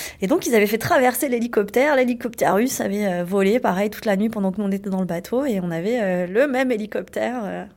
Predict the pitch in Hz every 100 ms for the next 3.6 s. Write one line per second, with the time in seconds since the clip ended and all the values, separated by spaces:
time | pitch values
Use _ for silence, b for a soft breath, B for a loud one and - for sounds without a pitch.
0 | _ 214 226 226 226 269 254 233 - 170
1 | 208 220 - 65 - B B B B B
2 | B 202 185 175 175 185 185 180 185 202
3 | 202 180 190 202 175